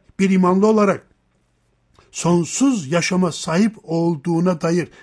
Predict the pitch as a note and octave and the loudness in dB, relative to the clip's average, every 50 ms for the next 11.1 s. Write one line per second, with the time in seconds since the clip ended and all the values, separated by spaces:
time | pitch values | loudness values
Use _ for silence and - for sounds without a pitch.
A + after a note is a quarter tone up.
0 | - - F3 E3 C#3+ A#2+ C#3+ D3 D3 D3+ D3+ C#3 - D3 C#3+ C3+ C3 D3 D3+ C#3 | -8 -4 -2 -2 -2 -2 -4 -4 -4 -4 -4 -4 -4 -6 -6 -4 -4 -6 -6 -6
1 | - - G3 G#3+ A3+ A3 - - _ _ _ _ _ - D#3 C3+ D#3 G3 G#3 A3 | -4 -2 -2 -2 -2 -4 -8 -18 _ _ _ _ _ -6 -4 0 2 4 4 4
2 | G3 - - - _ _ - D3+ - F#3+ F3+ F3+ F#3 F#3 E3 - - F3+ F#3 G3 | 2 0 -4 -10 _ _ -10 -6 -2 -2 0 0 0 0 -2 -2 -2 0 0 0
3 | F#3 C#3+ - - F3+ E3 E3 D#3+ D#3+ D#3+ D3+ D3 F3+ A#3 B3+ - - - _ _ | 0 -2 -4 -2 -2 0 0 0 0 -2 -2 0 0 -2 -2 -2 -6 -16 _ _
4 | - D#3 D#3+ D3+ D#3+ - - C#3 B2+ - - - - C#3+ - - - A#3 - - | -6 -6 -4 -4 -6 -10 -12 -14 -12 -12 -12 -14 -14 -12 -8 -4 -4 -4 -4 -8
5 | - - - _ _ _ _ _ _ _ _ _ _ _ _ _ - D3 D#3+ F#3 | -16 -20 -20 _ _ _ _ _ _ _ _ _ _ _ _ _ -4 0 2 2
6 | A3 B3 A3+ - D3+ C#3+ C#3+ C#3 C3+ - - - D#3 - _ - - C#3+ C#3+ C#3 | 2 2 0 -4 -6 -6 -6 -6 -8 -10 -10 -10 -10 -12 _ -12 -8 -8 -6 -6
7 | C3+ A2+ - - - G#3+ A3+ - C4+ - - - - _ - F3+ - - - F#3 | -8 -10 -8 -6 -4 -2 -2 -2 -2 -4 -6 -8 -18 _ -10 -8 -8 -6 -4 0
8 | F#3 G3 G3+ F#3+ F#3 E3+ - - - F3 E3+ F#3 F#3 - _ - E3+ D#3 D#3 E3 | 0 2 2 2 0 -2 -4 -6 -6 -4 -4 -4 -4 -6 _ -6 -4 -4 -2 0
9 | F#3 G3+ A3+ A#3+ A#3 A3+ - - E3 C#3+ E3 E3+ G#3+ A#3+ G3 - - F#3 F3+ F3 | 0 2 2 0 -2 -4 -4 -6 -4 -2 0 0 0 0 -2 -2 -2 0 0 0
10 | - - - A3 G3 D#3 E3 F3 E3+ - F#3 F3+ F3+ F3 D3+ F3+ A#3 C4 G#3+ - | 0 -2 -4 -4 -4 -2 0 -2 -2 0 0 -2 -2 0 2 0 0 0 -2 -6
11 | B2 - | -14 -16